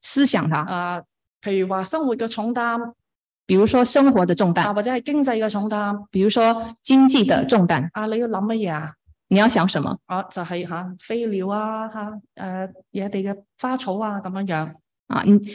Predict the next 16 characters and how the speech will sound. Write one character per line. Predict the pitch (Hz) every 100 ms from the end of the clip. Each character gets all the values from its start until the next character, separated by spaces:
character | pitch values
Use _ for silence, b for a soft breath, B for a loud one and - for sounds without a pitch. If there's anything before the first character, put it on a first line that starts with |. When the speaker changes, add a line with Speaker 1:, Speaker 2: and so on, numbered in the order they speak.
| B B -
Speaker 1:
呃， | 190
經 | 185 285
文 | 240
告 | 233 240
訴 | 240 202
我 |
們， | 175 170 185
你 | 180
要 | 196
看 | 277
看 | 262 220
天 | 208 254
上 | 262 240
的 | 190 160
飛 | 240
鳥， | 233 156 151